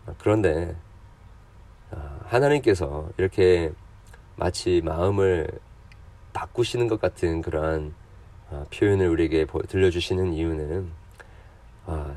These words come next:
다름이 아니라 우리를 사랑하시기 때문인 것입니다. 이스라엘 백성을 사랑하시기 때문에, 어, 그들을 징계하시고 또 그들을 아픔 가운데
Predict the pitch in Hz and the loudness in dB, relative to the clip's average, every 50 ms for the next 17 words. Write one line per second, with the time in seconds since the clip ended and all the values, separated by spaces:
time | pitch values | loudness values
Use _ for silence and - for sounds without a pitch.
0 | - - - - 98 104 120 127 127 110 90 87 90 92 76 73 78 78 80 78 | -12 -8 -6 -2 2 2 4 6 6 4 4 4 2 0 -2 -4 -4 -6 -8 -10
1 | - - 90 92 92 90 92 92 92 - - 110 117 123 123 120 113 104 107 110 | -10 -6 -2 0 2 4 2 2 2 0 -2 -2 0 0 0 0 -2 -4 -6 -8
2 | 104 - 117 110 113 - 90 87 87 87 92 87 80 76 - - - 80 - - | -6 -6 -4 -4 -4 -2 -2 -2 -2 -2 -4 -4 -4 -6 -8 -10 -14 -14 -14 -14
3 | 80 - - - - - - - - - - - - - - - - - - 98 | -16 -18 -20 -20 -20 -20 -20 -20 -20 -20 -20 -20 -20 -20 -20 -20 -14 -8 -6 -4
4 | 95 - - 120 123 120 104 98 90 - 98 95 95 87 92 110 104 85 78 82 | -4 0 4 6 6 8 6 4 2 2 0 0 0 0 0 0 0 -2 -6 -10
5 | - - - - - - - - - - - - - - - 131 131 131 127 123 | -14 -20 -20 -20 -20 -20 -20 -20 -20 -16 -14 -12 -12 -8 -2 2 2 4 4 4
6 | 120 113 - 127 110 120 113 - 82 78 76 76 80 90 90 80 - - - - | 2 2 2 0 0 0 0 -2 -2 -2 -2 -2 -2 -2 -2 -4 -6 -10 -14 -18
7 | - - - - - - - - - - - - - - - - - - - - | -20 -20 -20 -20 -20 -20 -20 -20 -20 -20 -20 -20 -20 -20 -20 -20 -20 -20 -20 -20
8 | - - - - - - - - - - - - - - - - - - 76 73 | -20 -20 -20 -20 -20 -20 -20 -20 -20 -20 -20 -20 -20 -20 -18 -12 -10 -10 -8 -8
9 | 71 73 - - - - - - - - - - - - - - - 110 117 123 | -10 -12 -14 -14 -16 -16 -18 -18 -18 -20 -20 -20 -20 -20 -8 0 4 6 8 8
10 | 120 113 - - 110 107 117 117 135 131 123 120 107 - - 98 80 80 80 80 | 8 6 2 0 0 0 2 4 6 6 6 6 4 2 0 -4 -2 0 0 2
11 | 80 80 80 80 80 82 85 - - - - - - - - 82 82 80 80 78 | 2 0 0 -2 -4 -8 -12 -18 -20 -20 -20 -20 -12 -6 -2 0 0 2 0 0
12 | 78 80 80 80 - - - - 95 95 90 95 98 98 92 87 - - - - | 0 -2 -4 -6 -10 -8 -4 0 2 4 6 6 6 6 4 2 -2 -10 -20 -20
13 | - - - - - - - - - - - - - - 87 90 - - - - | -20 -20 -20 -20 -20 -20 -20 -20 -20 -20 -18 -12 -6 -4 -4 -4 -6 -6 -4 -2
14 | 143 135 127 120 113 110 110 110 101 101 95 95 92 90 85 82 78 78 85 | 0 2 4 6 6 6 6 4 6 6 8 8 8 6 4 2 -2 -4 -6